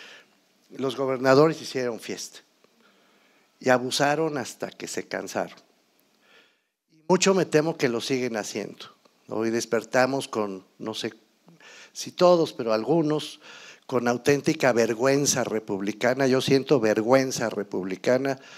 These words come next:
por Baja California y por,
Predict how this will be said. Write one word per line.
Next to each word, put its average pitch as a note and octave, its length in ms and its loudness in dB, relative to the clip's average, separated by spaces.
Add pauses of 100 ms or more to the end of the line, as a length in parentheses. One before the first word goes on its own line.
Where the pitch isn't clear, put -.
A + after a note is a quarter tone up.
(280)
por G#2+ 180 -2
Baja G#2+ 260 -4
California F#2+ 720 -4 (360)
y A2 140 -12
por, G#2 260 -4